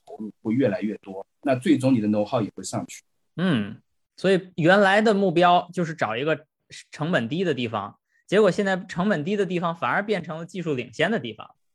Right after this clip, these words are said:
Speaker 1: 是啊，实际上比亚迪是一个很好的例子嘛，因为比亚迪最开始的时候，王传福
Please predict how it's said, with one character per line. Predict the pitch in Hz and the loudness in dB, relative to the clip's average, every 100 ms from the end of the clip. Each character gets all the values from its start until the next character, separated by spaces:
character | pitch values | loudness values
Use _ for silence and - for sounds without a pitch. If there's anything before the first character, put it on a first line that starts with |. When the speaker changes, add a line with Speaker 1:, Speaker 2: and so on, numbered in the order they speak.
| _ _ _ | _ _ _
Speaker 1:
是 | - 110 | -10 -8
啊， | 90 | -8
实 | - | -10
际 | 123 | -14
上 | 156 151 | -12 -12
比 | 110 | -6
亚 | 135 143 | -4 -4
迪 | 123 | -4
是 | 127 | -4
一 | 127 | -2
个 | 117 | -2
很 | 113 | -2
好 | 113 | -2
的 | 101 | 0
例 | 123 | 2
子 | 120 | 0
嘛， | - - | -4 0
因 | 143 | 4
为 | 170 | 4
比 | - | 4
亚 | 120 143 | 4 4
迪 | 120 | 2
最 | 123 151 | -4 -4
开 | 143 143 | -2 -4
始 | - | -6
的 | 98 | -10
时 | 101 | -6
候， | 104 | -2
王 | 101 120 | -2 -4
传 | 123 | -4
福 | 127 | -6